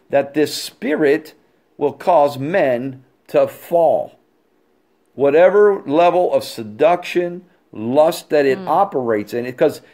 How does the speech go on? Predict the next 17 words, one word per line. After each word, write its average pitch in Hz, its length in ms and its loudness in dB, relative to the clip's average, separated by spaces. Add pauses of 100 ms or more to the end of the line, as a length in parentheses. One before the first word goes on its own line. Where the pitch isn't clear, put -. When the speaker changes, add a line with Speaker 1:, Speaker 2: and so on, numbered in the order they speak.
(140)
Speaker 1:
adultery 156 680 0
means 139 400 -6 (240)
whoever, 160 440 0 (180)
uh, 135 280 2
it 135 240 -2
says, 135 360 0 (760)
"I 135 120 2
will 156 140 0
cast 151 360 -2
her 151 100 -8
into 139 380 -8
a 120 140 0
bed, 139 520 2
and 135 220 -6
them 180 320 -2
that 175 240 -2
commit 151 540 -4